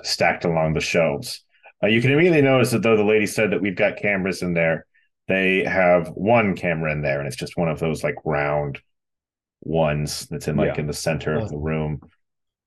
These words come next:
Speaker 1: Um, but Gant is in there, and, uh, he goes and is like, "Oh, hey, uh, everyone. Uh,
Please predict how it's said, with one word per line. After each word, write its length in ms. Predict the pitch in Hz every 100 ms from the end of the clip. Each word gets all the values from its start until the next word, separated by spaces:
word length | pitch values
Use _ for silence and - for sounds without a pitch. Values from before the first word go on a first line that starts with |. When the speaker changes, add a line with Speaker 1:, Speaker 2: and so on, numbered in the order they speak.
| _ _ _ _
Speaker 1:
Um, 640 | 98 95 95 92 90 92 87
but 240 | 113 92
Gant 280 | 117 117 117
is 120 | 95
in 140 | 101 95
there, 260 | 92 90
and, 420 | 87 87 87 85 - -
uh, 260 | 90 90
he 180 | 73 107
goes 220 | 98 95
and 80 | 82
is 100 | 80
like, 160 | 85 80
"Oh, 420 | 131 160 117 - _ _ _ _ _
hey, 600 | - 127 147 147 87 76 -
uh, 460 | 82 82 82 78 76 -
everyone. 520 | 82 80 82 85 90
Uh, 220 | 87 80